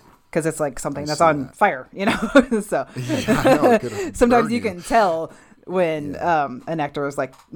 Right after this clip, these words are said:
Speaker 1: probably never smoked before <laughs> in their
Speaker 2: Right,
Speaker 1: lives.
Speaker 2: right.
Speaker 1: So I, ju-, I, I love little details like that. That's a, that's a wonderful shot of him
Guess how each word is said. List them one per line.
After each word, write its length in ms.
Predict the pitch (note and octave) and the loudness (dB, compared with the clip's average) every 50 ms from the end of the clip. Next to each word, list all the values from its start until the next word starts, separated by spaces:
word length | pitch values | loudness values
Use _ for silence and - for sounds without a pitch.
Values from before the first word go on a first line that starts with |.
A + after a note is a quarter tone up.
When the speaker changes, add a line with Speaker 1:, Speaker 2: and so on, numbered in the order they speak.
| D#3+ - | -6 -2
Speaker 1:
probably 380 | - D#3+ D3+ C#3 C#3 C3+ C3+ | 0 0 0 0 -2 -8 -8
never 200 | C3+ C#3 C3 A#2+ C3 | -8 -8 -8 -8 -8
smoked 360 | - - C#3 C3 C3 - - | -10 -8 -8 -10 -10 -10 -8
before 320 | C#3+ C#3 - - A2+ - | -10 -8 -6 -2 2 2
<laughs> 760 | G3 - - - - F#3 - - - - _ _ _ _ _ - | 2 2 2 -2 -4 -6 -6 -8 -20 -20 _ _ _ _ _ -12
in 180 | G#2 G#2+ G#2 | -10 -8 -6
their 120 | G2+ A2+ B2+ | -2 -2 0
Speaker 2:
Right, 60 | C3 | 0
Speaker 1:
lives. 320 | B2+ C3 A#2+ G#2+ G#2 - | 0 0 -2 -4 -6 -8
Speaker 2:
right. 160 | G2+ F2 D#2+ C#2+ - - _ - | -12 -14 -16 -16 -18 -20 _ 2
Speaker 1:
So 80 | - A#3+ | 4 6
I, 120 | A3+ B3+ | 6 6
ju-, 100 | C#4 B3 - - | 6 2 0 -4
I, 120 | - F#3 | -2 -2
I 260 | F3 D#3+ D#3 D#3+ F3 E3+ | 0 0 0 -2 -2 0
love 240 | E3+ D#3+ D#3 C#3 C3 | 0 0 0 0 0
little 200 | C3+ C3 C3 C3 | -2 -2 -2 -4
details 480 | C3 - C3 C3 - - - - C3 | -4 -6 -10 -8 -8 -8 -8 -8 -6
like 120 | - A2+ A#2 | -6 -4 -2
that. 120 | B2 A#2 | -2 0
That's 160 | A#2 E3+ F3+ | 2 2 0
a, 80 | - D3 - - | 0 -2 -6 -6
that's 180 | - E3 E3 - | -4 -4 -2 -2
a 40 | C#3 | -2
wonderful 380 | C#3 C#3 D3 C#3+ C3+ C3 A#2 A#2 | -4 -2 -2 -4 -4 -6 -8 -8
shot 300 | - - B2+ A#2+ A#2 - | -6 -4 -4 -2 -2 -4
of 100 | A#2+ - | -6 -6
him 260 | - B2 B2 B2+ C3 | -6 -6 -6 -6 -8